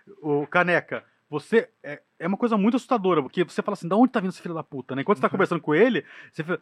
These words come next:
Speaker 1: "Nossa, tá vindo daqui." Aí você foca bem ali, aí ele continua falando, ele, "Não, não, tá vindo daqui."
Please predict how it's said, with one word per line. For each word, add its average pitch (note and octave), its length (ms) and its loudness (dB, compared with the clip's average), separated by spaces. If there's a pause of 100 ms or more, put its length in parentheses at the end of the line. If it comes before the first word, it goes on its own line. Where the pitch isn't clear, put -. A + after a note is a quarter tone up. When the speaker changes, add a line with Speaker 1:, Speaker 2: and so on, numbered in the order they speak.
(180)
Speaker 1:
"Nossa, B3 180 2
tá A3 100 2
vindo G#3+ 160 -2
daqui." G#3+ 400 -2 (300)
Aí D#3 100 -6
você F#3 240 -4 (540)
foca G#3 420 -2
bem F3+ 220 -6
ali, F#3+ 340 -4 (120)
aí E3 100 0
ele G3 80 -2
continua A3 320 -4
falando, A3+ 340 0
ele, G3+ 80 0
"Não, C#4+ 140 2
não, A#3 100 0
tá - 180 -2
vindo B3 140 -2
daqui." B3 340 -4